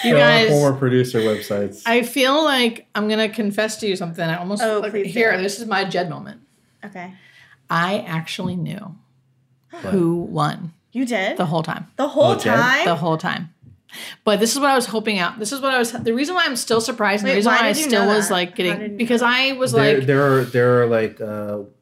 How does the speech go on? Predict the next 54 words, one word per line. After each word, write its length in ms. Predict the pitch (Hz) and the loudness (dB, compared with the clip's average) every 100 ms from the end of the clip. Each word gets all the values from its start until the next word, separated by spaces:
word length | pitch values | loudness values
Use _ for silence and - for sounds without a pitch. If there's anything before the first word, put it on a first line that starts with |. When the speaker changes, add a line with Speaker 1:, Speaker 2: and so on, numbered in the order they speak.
| - | -6
Speaker 2:
websites. 300 | 107 101 - | -6 -4 -4
Speaker 3:
But 160 | 226 | -4
did 100 | 262 | -2
you 100 | 277 | -2
look 260 | 277 220 214 | 0 0 0
it 60 | 202 | -4
up 140 | 208 | -4
on 160 | 202 202 | -6 -8
purpose? 420 | 175 170 220 247 | -12 -10 -10 -4
Speaker 1:
I 60 | 196 | -2
looked 260 | 196 190 | 0 0
it 60 | 220 | 0
up 60 | |
on 160 | 247 240 | 0 0
purpose 360 | 202 165 185 180 | 0 0 0 0
because 220 | 202 214 | 0 2
I 60 | |
Speaker 2:
There 60 | 196 | 2
Speaker 1:
was 100 | 202 | 2
Speaker 2:
are 40 | 190 | 0
Speaker 1:
like, 160 | 185 233 | -2 0
"Oh, 80 | |
I 80 | 214 | 2
don't 120 | 220 | 2
Speaker 2:
websites. 40 | 214 | -2
Speaker 1:
care 160 | 208 | -4
about 160 | 180 160 | -2 -2
this." 140 | 147 | -4
This 80 | 190 | -8
is 60 | 185 | -8
before 280 | 180 190 170 | -6 -2 -2
I 40 | |
started 220 | 165 156 | 0 -2
watching 280 | 160 156 151 | -2 -6 -6
it. 40 | |
"I 60 | 170 | -2
don't 160 | 214 226 | -2 0
care 100 | 208 | -2
about 160 | 190 | -2
this. 120 | 180 | -2
I 40 | 175 | -4
just 140 | 175 | -4
wanna 180 | 185 170 | -2 -2
know 140 | 160 | -2
what 140 | 151 143 | -2 -4
happens." 480 | 143 - 170 - - | -6 -8 -12 -12 -12
Speaker 2:
Mm-hmm. 280 | 104 104 101 101 - - | -16 -12 -12 -12 -16 -10
Speaker 1:
So 240 | - 214 | 0 2
I 160 | 190 262 | 2 2
knew, 600 | 294 277 330 208 - - - | 2 4 4 2 0 -6 -8
okay? 580 | 185 196 165 180 240 240 - | -4 0 2 2 -2 -4 -14
Speaker 3:
Okay. 300 | 214 190 190 190 - - - _ | -10 -8 -10 -14 -20 -20 -20 _
Speaker 1:
But 360 | 226 - 214 208 | 0 2 2 4
then 440 | 247 294 302 294 | 4 4 2 2